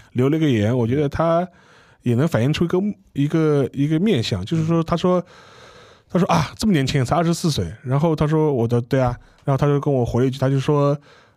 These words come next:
他这些年，然后在那个推特上面也跟很多的日本年轻人有很多的这种交流，然后就普遍发现大家都是一种，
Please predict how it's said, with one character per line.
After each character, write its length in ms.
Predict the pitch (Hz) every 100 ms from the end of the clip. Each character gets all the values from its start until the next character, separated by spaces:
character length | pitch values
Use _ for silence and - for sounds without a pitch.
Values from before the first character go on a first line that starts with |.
| -
他 500 | 165 156 156 156 147 -
这 140 | -
些 120 | 160 165
年， 560 | 131 110 113 127 143 - _
然 140 | 120
后 240 | 120 135 127
在 600 | 127 139 131 120 113 101
那 100 | 127
个 80 | -
推 140 | 180
特 80 | 170
上 160 | 147
面 180 | 123 110
也 80 | 104
跟 240 | 104 147
很 140 | 143 107
多 100 | 127
的 100 | 143
日 140 | 160
本 120 | 135 107
年 120 | 117
轻 160 | 131
人 200 | 156 113
有 100 | 107
很 160 | 127 98
多 160 | 107 127
的 100 | 120
这 80 | 123
种 220 | 110 95
交 220 | - 170
流， 240 | 185 73 - _ _ _ _ _
然 100 | 143
后 60 | 143
就 100 | 156
普 200 | - 120
遍 220 | 147 175
发 160 | 147 147
现 240 | 165 147
大 160 | 143 143
家 320 | 151 147 143
都 220 | 147 160
是 180 | 156 147
一 80 | 139
种， 580 | 135 110 90 87 87